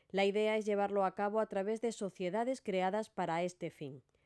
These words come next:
Tras la aprobación de este decreto, se crea una estructura para reducir costes y conseguir la dimensión adecuada para competir y suministrar a sus clientes en determinados mercados a través de la comercialización de marcas propias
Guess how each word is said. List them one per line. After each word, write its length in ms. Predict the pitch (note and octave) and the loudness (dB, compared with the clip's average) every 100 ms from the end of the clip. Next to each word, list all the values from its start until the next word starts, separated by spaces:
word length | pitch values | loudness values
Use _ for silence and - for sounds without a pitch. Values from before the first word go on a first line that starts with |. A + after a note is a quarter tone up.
| _ _ _ | _ _ _
Tras 220 | G3 G#3 | -2 0
la 80 | G3+ | 0
aprobación 580 | G3 G3+ F#3+ F#3 A#3 A3+ | 2 2 2 0 -2 0
de 140 | G#3 | 0
este 240 | G3 - F3+ | 0 -2 -4
decreto, 480 | E3+ F3 G3 A#3+ B3 | -4 -4 -4 -4 -4
se 180 | G3+ | -4
crea 240 | F#3 G3+ G3+ | -2 0 2
una 160 | G3 | 0
estructura 640 | F#3 - D#3+ - F3+ F#3+ G3 - - | -4 -8 -12 -6 -2 -2 -2 -10 -12
para 200 | - G3+ | -2 2
reducir 500 | G3+ G#3+ G3+ C#4+ D4+ | 2 2 0 -2 -4
costes 540 | - B3 A#3+ F#3 E3+ E3+ | -2 -4 -4 -6 -6 -6
y 40 | |
conseguir 600 | E3+ E3+ - F3 F#3+ A3 - _ - | -6 -6 -6 -4 -2 -4 -6 _ -4
la 160 | F#3+ | 0
dimensión 560 | F3+ F3+ F3+ - C4+ C#4 | 2 2 0 -2 -4 -2
adecuada 580 | A#3+ G#3 A3 A3+ A#3+ A3 | -2 -2 0 2 0 0
para 220 | G3 F#3 | -2 -2
competir 680 | F#3+ F#3 E3+ F3+ B3 B3 | -2 -2 -2 -6 -4 -4
y 60 | F#3 | -4
suministrar 680 | F3+ E3+ E3 D#3 - G#3+ G3 | -6 -4 -2 -4 -4 -4 -4
a 60 | |
sus 180 | - B3 | -4 -10
clientes 560 | - E3+ E3+ F3 G#3+ G3+ | -6 -4 -2 -2 -4 -4
en 80 | |
determinados 580 | E3 E3+ D#3 E3 F3 G3 | -4 -4 -4 -2 -2 -2
mercados 540 | F#3+ D#3+ - F3 G#3 - - - - | -2 -4 -2 -2 -2 -6 -20 -12 -8
a 80 | |
través 320 | F#3 G3 B3 C#4+ | -4 -2 0 0
de 80 | |
la 100 | C#4 | -2
comercialización 1040 | B3 G#3+ F#3+ F3 F3+ E3 D#3 D#3+ A#3 B3+ G3+ | 0 -2 -2 -4 -6 -6 -6 -8 -4 -2 -2
de 80 | D#3 | -2
marcas 380 | E3+ - E3+ | -4 -4 -8
propias 500 | - F3 E3 F#3+ G3+ | -6 -6 -2 -2 -4